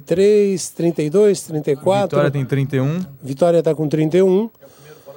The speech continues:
Speaker 2: Criciúma pode sair da zona de rebaixamento já na quarta-feira.
Speaker 1: Pois é, a questão é a
Speaker 2: Depende também.
Speaker 1: seguinte, é, são as vitórias, né? O, o, agora, a irregularidade, ela é muito grande, né? Os times estão perdendo muitos jogos.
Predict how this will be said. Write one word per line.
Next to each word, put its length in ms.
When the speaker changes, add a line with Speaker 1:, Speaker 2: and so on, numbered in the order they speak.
Speaker 2:
Criciúma 440
pode 220
sair 140
da 60
zona 180
de 40
rebaixamento 480
já 100
na 120
quarta-feira. 320
Speaker 1:
Pois 240
é, 180
a 60
questão 420
é 60
a 60
Speaker 2:
Depende 120
também. 300
Speaker 1:
seguinte, 260
é, 420
são 280
as 100
vitórias, 580
né? 240
O, 160
o, 400
agora, 460
a 80
irregularidade, 1160
ela 220
é 60
muito 280
grande, 380
né? 160
Os 180
times 300
estão 300
perdendo 720
muitos 340
jogos. 440